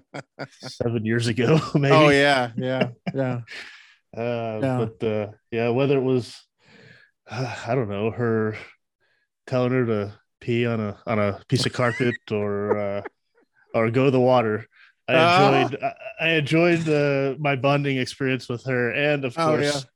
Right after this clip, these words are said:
Speaker 2: yeah.
Speaker 1: you know, uh,
Speaker 2: Uh,
Speaker 1: making you kind of freak out a little bit for the
Speaker 2: Oh, yeah.
Speaker 1: <laughs> same
Speaker 2: Of
Speaker 1: time.
Speaker 2: course.
Speaker 1: <laughs>
Speaker 2: Yeah, o-, of course. Yeah. So Scarlett, you know, her favorite things to do were to hunt,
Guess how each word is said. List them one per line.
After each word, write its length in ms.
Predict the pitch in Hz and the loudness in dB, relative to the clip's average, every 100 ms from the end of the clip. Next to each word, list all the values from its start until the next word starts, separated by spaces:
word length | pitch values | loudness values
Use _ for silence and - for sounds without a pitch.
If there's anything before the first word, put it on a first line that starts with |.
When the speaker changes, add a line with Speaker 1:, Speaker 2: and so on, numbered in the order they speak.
| _ _ _ | _ _ _
Speaker 2:
yeah. 80 | 123 | -2
Speaker 1:
you 20 | |
know, 240 | 120 117 | 0 0
uh, 300 | 117 110 110 110 _ _ _ - | 0 -2 -2 -8 _ _ _ -16
Speaker 2:
Uh, 40 | - 110 - | -14 -14 -6
Speaker 1:
making 320 | 151 143 143 | -2 0 0
you 180 | 120 123 | 2 0
kind 220 | 120 123 | 0 -2
of 60 | 110 | -2
freak 220 | 123 113 | -4 -4
out 140 | 107 104 | -4 -4
a 60 | |
little 180 | - - | -6 -10
bit 260 | - 90 - | -6 -6 -2
for 120 | 139 | 4
the 60 | 180 | 6
Speaker 2:
Oh, 100 | 196 | 8
yeah. 280 | 202 196 175 | 8 6 4
Speaker 1:
<laughs> 100 | 196 | 0
same 300 | - 175 170 | 4 4 4
Speaker 2:
Of 120 | 170 | 4
Speaker 1:
time. 120 | 160 | 4
Speaker 2:
course. 280 | 160 151 - | 4 2 -2
Speaker 1:
<laughs> 760 | - _ - _ _ _ - - - - 160 | -10 _ -20 _ _ _ -4 -4 -2 -6 0
Speaker 2:
Yeah, 180 | 160 151 | 2 2
o-, 160 | 160 160 | 2 2
of 180 | 160 123 | 0 0
course. 400 | 151 147 143 - | 2 2 0 -2
Yeah. 180 | 156 143 | -4 -4
So 160 | - | -8
Scarlett, 640 | 131 - 165 170 165 151 - _ _ | -10 -4 0 2 2 0 -6 _ _
you 80 | 151 | -4
know, 100 | 143 | 0
her 220 | 151 170 | 2 2
favorite 440 | - 165 156 147 | 2 0 2 -2
things 340 | - 151 147 135 | -4 -2 -4 -8
to 60 | |
do 300 | 127 131 131 | -6 2 4
were 120 | 131 120 | 4 0
to 80 | 117 | -2
hunt, 440 | 110 147 147 - | -2 -2 -2 -6